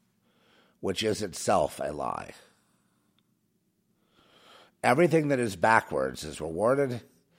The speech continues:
Anything that is, is, is, uh, is straight up and true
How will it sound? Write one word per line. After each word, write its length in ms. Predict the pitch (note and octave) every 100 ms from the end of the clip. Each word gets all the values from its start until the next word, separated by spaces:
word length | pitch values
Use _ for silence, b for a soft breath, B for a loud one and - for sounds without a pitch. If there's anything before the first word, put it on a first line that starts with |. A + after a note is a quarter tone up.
| b b b b b A2+
Anything 500 | C3+ C#3+ - B2+ A2
that 140 | G#2+
is, 280 | F#2+ F2 - -
is, 380 | G2 F2+ - -
is, 320 | F#2 E2 -
uh, 400 | F#2 E2 D2 C#2+ b b b b b b b b b b -
is 200 | F2+ D2
straight 400 | - - D#3+ B2+
up 280 | A#2+ G#2 -
and 220 | F2 E2
true 440 | - A2+ G#2 F2+